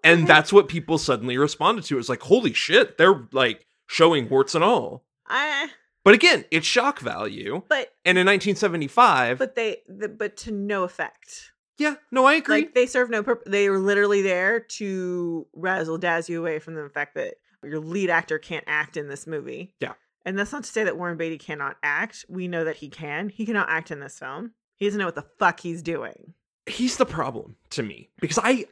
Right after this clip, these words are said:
Speaker 1: honestly really like what everybody else is offering. <laughs>
Speaker 2: other people are good.
Speaker 1: But it
Speaker 2: I
Speaker 1: goes into
Speaker 2: don't
Speaker 1: a
Speaker 2: think,
Speaker 1: black hole.
Speaker 2: uh, but other people are not great. Everyone el-,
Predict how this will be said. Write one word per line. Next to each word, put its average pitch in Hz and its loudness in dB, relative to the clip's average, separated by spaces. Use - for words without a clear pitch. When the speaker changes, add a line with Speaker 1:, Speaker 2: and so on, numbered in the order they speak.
Speaker 1:
honestly 190 -2
really 220 0
like 190 0
what 233 4
everybody 240 4
else 214 6
is 233 0
offering. 165 0
<laughs> - -20
Speaker 2:
other 277 4
people 285 -4
are 214 -2
good. 185 -4
Speaker 1:
But 269 2
it 269 0
Speaker 2:
I 190 2
Speaker 1:
goes 262 6
into 269 4
Speaker 2:
don't 262 6
Speaker 1:
a 277 6
Speaker 2:
think, 233 2
Speaker 1:
black 233 6
hole. 392 6
Speaker 2:
uh, - -6
but 180 -8
other 208 2
people 208 -4
are 175 0
not 170 -4
great. 185 -2
Everyone 381 4
el-, 208 2